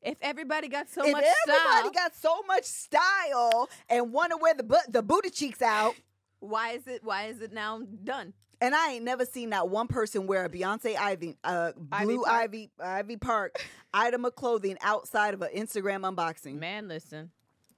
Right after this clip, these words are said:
Speaker 1: Listen.
Speaker 2: Not never
Speaker 1: You girl.
Speaker 2: have I seen
Speaker 1: Girl.
Speaker 2: a single solitary human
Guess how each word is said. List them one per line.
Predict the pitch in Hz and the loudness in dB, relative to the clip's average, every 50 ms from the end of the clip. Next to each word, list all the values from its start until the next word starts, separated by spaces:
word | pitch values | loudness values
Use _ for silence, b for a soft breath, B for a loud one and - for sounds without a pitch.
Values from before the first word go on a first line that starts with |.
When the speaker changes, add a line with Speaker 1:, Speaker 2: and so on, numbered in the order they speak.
| _ _ _ _ _ _ _ - _ _ | _ _ _ _ _ _ _ -20 _ _
Speaker 1:
Listen. | 160 180 208 214 202 196 - - 185 175 180 180 - _ - - | -14 -10 -8 -6 -6 -8 -8 -10 -12 -12 -12 -12 -16 _ -14 -6
Speaker 2:
Not | - 202 226 262 277 285 285 311 - _ - - - _ _ _ _ _ - | -4 -2 0 2 2 4 4 2 0 _ -6 -20 -20 _ _ _ _ _ -4
never | 196 202 208 220 254 285 302 285 285 226 202 254 262 269 233 202 185 160 202 | -2 0 2 4 6 6 6 6 4 2 2 4 4 4 4 0 -2 -6 -6
Speaker 1:
You | 196 214 | -8 -8
girl. | 190 214 226 196 | -4 -2 0 2
Speaker 2:
have | 226 220 220 202 | 2 2 4 4
I | 233 240 262 277 | 4 4 4 4
seen | 285 - - 285 277 254 233 208 196 - - 214 | 0 -4 -8 -6 -6 -4 -4 -6 -6 -8 -10 -6
Speaker 1:
Girl. | 196 247 240 208 | -2 0 2 2
Speaker 2:
a | 190 196 196 208 | 2 0 -2 -4
single | - - 320 320 311 294 254 214 165 151 b b b | -4 -2 -2 -2 0 2 2 2 2 0 b b b
solitary | - - - - - 277 302 339 339 339 - - 349 285 269 233 208 180 | -12 -12 -6 0 2 4 4 4 2 0 -2 0 2 4 4 4 4 0
human | 165 165 - - 269 339 370 381 403 403 | -4 -6 -6 -4 -4 -2 -2 -2 0 4